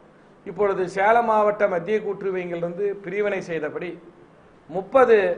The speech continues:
கிளைகள், இங்கு இருக்கக்கூடிய முப்பது கிளைகள் நாமக்கல் மாவட்ட மத்திய கூட்டுறவு வங்கியினுடைய கட்டுப்பாட்டிற்கு வர இருக்கிறது. இப்ப புதிதாக அமைக்கப்பட இருக்கிற இந்த நாமக்கல் மாவட்ட மத்திய கூட்டுறவு வங்கியிலே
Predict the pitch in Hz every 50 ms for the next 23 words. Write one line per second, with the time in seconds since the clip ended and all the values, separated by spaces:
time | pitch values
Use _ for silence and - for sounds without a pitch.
0 | - - - - - - - - 185 202 214 208 190 208 208 220 - - - -
1 | - - - - - - - 175 185 175 185 190 185 226 226 - - 190 185 185
2 | 180 170 160 165 165 - 214 208 185 170 - 185 180 185 170 165 165 - - -
3 | - - - - - - - - - - - - - - - 160 190 220 233 226
4 | 214 226 226 214 214 208 208 208 208 208 202 202 190 180 180 - 180 175 170 170
5 | 214 208 190 - 175 185 180 175 170 170 165 165 165 165 165 156 156 156 147 147
6 | 139 143 151 151 147 - 185 170 160 165 156 156 151 147 135 139 - 143 135 123
7 | 113 - - - - - 139 143 160 165 151 147 139 135 - - 120 110 101 110
8 | - - - - _ _ _ _ _ _ _ _ _ _ _ _ - - - _
9 | _ _ - _ 202 196 185 180 - 160 208 214 233 240 247 247 247 240 247 247
10 | 247 240 - - 170 202 208 208 226 - - 202 190 190 185 185 180 - 190 180
11 | 185 180 175 180 175 170 160 160 151 151 165 185 202 196 190 196 185 175 170 170
12 | 170 165 165 165 147 151 143 139 190 196 185 - 170 170 170 170 156 156 151 139
13 | 139 143 147 165 160